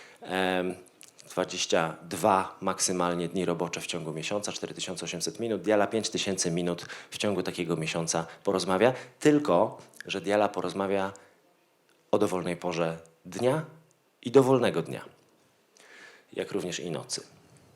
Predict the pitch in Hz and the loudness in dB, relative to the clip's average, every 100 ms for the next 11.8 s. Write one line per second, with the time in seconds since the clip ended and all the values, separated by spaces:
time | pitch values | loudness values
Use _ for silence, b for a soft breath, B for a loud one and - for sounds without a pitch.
0 | _ _ B B B 107 104 107 107 107 | _ _ B B B -4 0 2 2 4
1 | 107 107 - _ _ _ _ _ _ 131 | 2 0 -8 _ _ _ _ _ _ 2
2 | 151 - 131 113 127 131 120 107 98 135 | 2 8 8 10 8 8 0 0 2 2
3 | 135 95 92 95 98 - - 101 101 - | 4 2 2 0 0 0 2 4 4 4
4 | 101 - 107 101 104 - - 92 92 85 | 0 4 6 6 2 -4 -2 -2 -2 -4
5 | 117 113 113 - 95 87 87 85 - 104 | -4 -4 -4 -4 -2 -2 -2 -4 -4 -4
6 | - 85 87 87 87 80 82 127 120 110 | -2 -2 -2 -2 -4 -4 -4 -2 -2 -2
7 | 95 87 85 85 90 95 90 - B - | -2 -4 -4 -4 -2 -2 -2 -6 B -4
8 | 104 92 85 82 - 82 82 B B - | -2 0 -2 -2 -2 -4 -6 B B -10
9 | 76 80 78 78 117 127 - 123 90 82 | -4 -2 -2 -2 -2 -2 -2 -2 -2 -2
10 | 82 90 - 73 78 - B B 92 - | -2 -4 -2 -2 -2 -8 B B -2 0
11 | 80 76 73 - 73 78 143 | 0 -2 -4 -4 -6 -2 -2